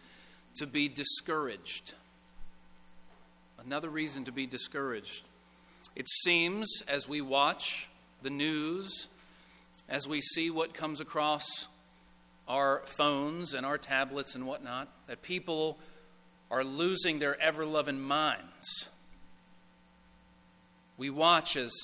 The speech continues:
men want to become women and women want to become men.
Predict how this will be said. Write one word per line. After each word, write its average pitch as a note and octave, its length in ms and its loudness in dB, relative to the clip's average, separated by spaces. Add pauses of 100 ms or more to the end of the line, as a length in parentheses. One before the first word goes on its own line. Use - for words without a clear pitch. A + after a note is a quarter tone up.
(640)
men D3+ 360 2
want C#3+ 140 -4
to C3+ 80 -10
become C3+ 340 -8
women B2 380 -6 (680)
and A#2 100 -10
women C#3+ 300 -4
want C3 160 -6
to C#3 80 -10
become C3 380 -8
men. C#3 260 0